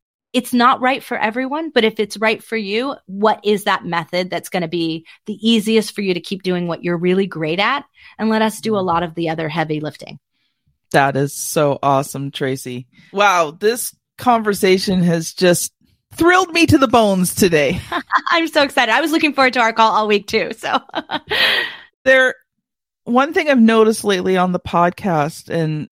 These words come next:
Speaker 2: been work, going through Podmatch is the level of, of experts that I, that I've been interviewing from Podmatch has been amazing. So, you know,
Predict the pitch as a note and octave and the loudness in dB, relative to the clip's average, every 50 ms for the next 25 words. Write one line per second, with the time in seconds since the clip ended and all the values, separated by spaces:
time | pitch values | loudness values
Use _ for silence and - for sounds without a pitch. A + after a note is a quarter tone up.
0 | _ _ _ _ - - G3 G3 G3 G3+ G#3 G3+ D3+ - - A#3 A#3+ B3+ C4+ - | _ _ _ _ -2 0 0 2 2 2 2 0 0 0 0 0 2 0 -2 -4
1 | - B3+ A#3 A3 - - - G3+ F#3+ F#3+ F#3+ F#3 F#3 D#3+ D3 C#3+ C3 - - - | -8 -10 -10 -10 -6 0 2 4 4 4 2 0 -2 0 0 0 0 -2 -4 -8
2 | - - _ - - - - - _ _ _ _ _ _ _ - A3 A3+ G#3+ - | -16 -16 _ -20 -20 -20 -20 -20 _ _ _ _ _ _ _ -2 -2 -2 0 2
3 | A3+ G#3+ G#3+ G#3+ A3 A3+ A#3 A#3 B3+ C4 C4+ B3+ A#3+ G#3+ G#3 - _ _ - - | 2 2 4 4 4 2 4 4 2 2 4 4 2 2 0 -8 _ _ -4 0
4 | - F#3+ F#3 F#3+ G#3 _ - - F3+ F#3+ - - - - - F3 D3+ B2+ - - | 2 2 2 2 -2 _ -2 -2 -2 -2 -4 -10 -14 -8 -6 -4 -4 -6 -8 -10
5 | - - - - - F#3 F3 E3+ E3 E3 D#3+ E3 - - _ _ - - E3 F3 | -16 -18 -14 -6 -2 -2 0 2 2 0 0 -2 -4 -8 _ _ -4 -2 2 2
6 | F3 F3 F#3 F3+ E3+ - - - F#3 G3 - G#3 F#3+ G3 G#3 F3 F3 E3+ E3 E3 | 2 2 0 -2 -2 -2 -2 0 0 0 0 -2 -2 -2 -2 -2 -2 -2 -4 -6
7 | - - - E3 E3 E3 E3+ - - D#3 D3+ D#3 D#3 D#3 E3 D#3 C#3+ C#3 - - | -8 -6 -4 -4 -4 -4 -6 -6 -2 2 2 2 2 0 -2 -2 -2 -2 -4 -6
8 | - - - - F#3+ D#3+ D#3 - - - _ - - F3 F3 F3+ E3+ E3 D#3+ D#3 | -8 -16 -10 -4 -2 -2 -2 -4 -8 -16 _ -4 -2 0 2 2 0 0 -2 -2
9 | D3+ D3+ D3+ D#3 D3 - C#3+ A2+ - A2 - - - E3+ D#3+ D#3 D3+ - _ _ | -2 -2 -4 -4 -4 -6 -6 -6 -6 -8 -8 -2 0 2 2 2 0 -4 _ _
10 | _ _ _ _ - G#3 G3+ F#3+ F#3 F3 - | _ _ _ _ -2 0 2 2 0 0 -4